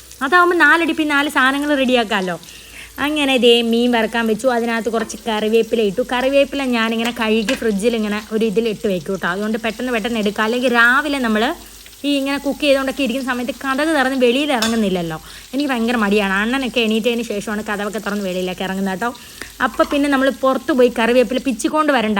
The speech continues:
ഇതാവുമ്പോൾ ദേ പെട്ടെന്ന് ഇങ്ങനെ എടുക്കാമല്ലോ, അതുകൊണ്ടിട്ടാണേ. അപ്പോൾ ദേ മോനൂട്ടനും പൊന്നൂസിനും, ആ, നമുക്ക് സ്നാക്സ് കൊടുത്ത് വിടാൻ വേണ്ടിയിട്ട് കിവി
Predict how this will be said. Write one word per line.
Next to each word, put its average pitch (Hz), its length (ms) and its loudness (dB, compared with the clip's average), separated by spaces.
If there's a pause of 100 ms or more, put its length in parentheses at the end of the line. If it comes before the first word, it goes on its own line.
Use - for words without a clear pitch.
(120)
ഇതാവുമ്പോൾ 269 460 2
ദേ 247 140 4
പെട്ടെന്ന് 247 380 -4
ഇങ്ങനെ 247 220 0
എടുക്കാമല്ലോ, 202 520 0 (360)
അതുകൊണ്ടിട്ടാണേ. 240 720 2 (340)
അപ്പോൾ 269 160 0
ദേ 262 140 6
മോനൂട്ടനും 254 540 2
പൊന്നൂസിനും, 240 600 2
ആ, 233 140 -2 (340)
നമുക്ക് 226 260 -2
സ്നാക്സ് 233 500 -2
കൊടുത്ത് 226 280 2
വിടാൻ 220 280 2
വേണ്ടിയിട്ട് 220 300 0 (120)
കിവി 277 300 2